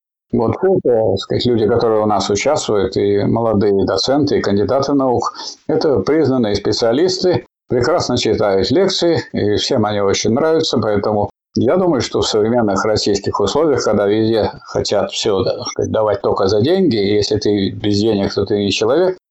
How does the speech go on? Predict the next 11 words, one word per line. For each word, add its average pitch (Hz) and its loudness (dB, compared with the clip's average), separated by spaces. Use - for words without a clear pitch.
это 147 2
не 110 0
только 180 0
единственная 107 0
возможность, 95 -2
но 104 0
это 110 0
прекрасная 104 0
возможность 165 0
получить 98 -2
необходимые 104 0